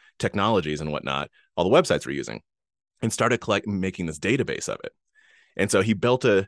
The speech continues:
he was doing this, built a bunch of apps like he wanted to. None of them worked, but this database that he was collecting started to be, like, pretty freaking valuable, right? 'Cause it's so proprietary. And so eventually, I'm gonna, I'm gonna skip into the future a little bit.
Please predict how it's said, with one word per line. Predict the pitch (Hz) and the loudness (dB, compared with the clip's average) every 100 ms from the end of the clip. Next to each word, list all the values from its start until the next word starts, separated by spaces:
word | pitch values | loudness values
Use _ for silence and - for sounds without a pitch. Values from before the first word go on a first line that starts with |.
| _ | _
he | - | -6
was | 107 | 0
doing | 113 107 | 2 0
this, | 95 | 0
built | 110 107 | -2 0
a | |
bunch | 113 107 | -2 0
of | 92 | 0
apps | 98 104 | -2 -4
like | 92 | -4
he | |
wanted | 87 87 - | -4 -4 -4
to. | 87 | -2
None | 90 | 0
of | 107 | 0
them | 104 | 0
worked, | 78 85 - - _ - | 0 -2 -6 -20 _ -2
but | 107 | 0
this | 104 92 | 0 0
database | 110 156 165 85 78 - | 0 4 2 2 -2 -4
that | 85 | -6
he | |
was | 80 | -6
collecting | - 82 71 73 73 | -6 -6 -6 -6 -6
started | - 123 147 | 0 2 2
to | 98 | 2
be, | 92 90 92 - _ | 0 -2 -4 -10 _
like, | 95 90 | -4 -4
pretty | - 87 87 | -4 -2 -2
freaking | - 78 87 95 101 _ _ 87 | -4 -4 -2 -2 -4 _ _ -2
valuable, | 101 160 165 - 50 - _ _ _ | 2 6 4 2 -4 -8 _ _ _
right? | 85 98 | -4 -4
'Cause | 117 | -2
it's | 120 | -2
so | - 123 123 | 4 6 6
proprietary. | 117 170 185 98 60 - - - - _ _ | 2 2 2 2 -4 -8 -14 -20 -20 _ _
And | - 117 | -2 0
so | 117 104 | 2 2
eventually, | 101 131 - 113 | 2 0 0 0
I'm | 98 | 0
gonna, | 98 | -2
I'm | - | -4
gonna | 107 | -6
skip | - 110 | -2 -2
into | 92 | -2
the | 80 | -2
future | 92 87 | -4 -4
a | 73 | -6
little | 69 | -4
bit. | 64 | -6